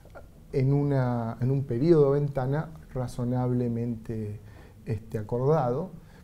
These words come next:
por lo general del primer trimestre. Mi posición es que la democracia es incompatible con la penalización. La democracia es incompatible,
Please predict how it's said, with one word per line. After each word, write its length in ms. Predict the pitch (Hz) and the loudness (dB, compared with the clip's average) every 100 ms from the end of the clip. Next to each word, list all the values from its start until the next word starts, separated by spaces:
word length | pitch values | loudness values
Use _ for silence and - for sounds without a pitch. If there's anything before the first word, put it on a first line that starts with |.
| - | -2
por 180 | 143 151 | 0 2
lo 80 | 160 | 0
general 640 | 185 185 147 127 156 180 - | 0 0 0 0 -2 -6 -12
del 560 | - 117 135 - 120 | -8 -4 -4 -4 -4
primer 340 | 113 120 117 113 | -4 -6 -6 -8
trimestre. 560 | 113 107 98 - - - - - - - - | -8 -6 -8 -10 -16 -16 -20 -20 -20 -20 -6
Mi 320 | 123 131 135 | -2 2 2
posición 680 | 123 - 127 147 131 214 190 | 0 -2 -2 -2 -2 0 0
es 240 | 196 196 - - - | -4 -10 -18 -20 -10
que 240 | - 170 208 | -4 -2 -2
la 160 | 131 127 | -2 -2
democracia 600 | 127 123 123 156 180 175 | -2 -2 -4 -6 -6 -6
es 100 | 151 | -4
incompatible 1080 | 131 123 127 120 117 113 - 175 143 110 107 | -6 -4 -6 -6 -6 -8 -4 -2 -2 -4 -4
con 220 | 110 110 | -4 -4
la 100 | 107 | -6
penalización. 840 | 110 104 107 107 - 107 - 107 - - - - - - - - - - | -6 -8 -8 -10 -12 -14 -10 -12 -12 -18 -20 -20 -20 -20 -20 -20 -20 -10
La 280 | 139 120 123 | -8 -6 -4
democracia 460 | 120 123 165 180 185 | -4 -4 -4 -6 -6
es 120 | - | -6
incompatible, 1080 | 143 131 127 123 120 123 190 202 190 180 | -6 -4 -4 -4 -6 -8 -6 -6 -4 -4